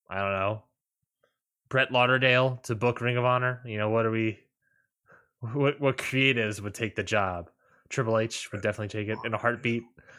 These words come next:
Speaker 1: Um, I don't
Speaker 2: Don't
Speaker 1: know.
Speaker 2: do Brett Lauderdale, please.
Speaker 1: Unless it's someone new,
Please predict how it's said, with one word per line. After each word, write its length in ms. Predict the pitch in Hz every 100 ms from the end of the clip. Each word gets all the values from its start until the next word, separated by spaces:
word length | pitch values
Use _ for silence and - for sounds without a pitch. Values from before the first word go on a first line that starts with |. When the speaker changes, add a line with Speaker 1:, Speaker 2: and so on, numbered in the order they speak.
| - - _ _ _ _ -
Speaker 1:
Um, 680 | 104 101 101 101 98 98 - _ -
I 80 |
don't 100 | 202
Speaker 2:
Don't 0 |
Speaker 1:
know. 160 | 208 113
Speaker 2:
do 100 | 104
Brett 320 | - - -
Lauderdale, 560 | - 53 - - - - _ _
please. 220 | 131 - -
Speaker 1:
Unless 260 | 156 185 190
it's 120 | 170
someone 340 | 180 170 139
new, 400 | 127 131 151 170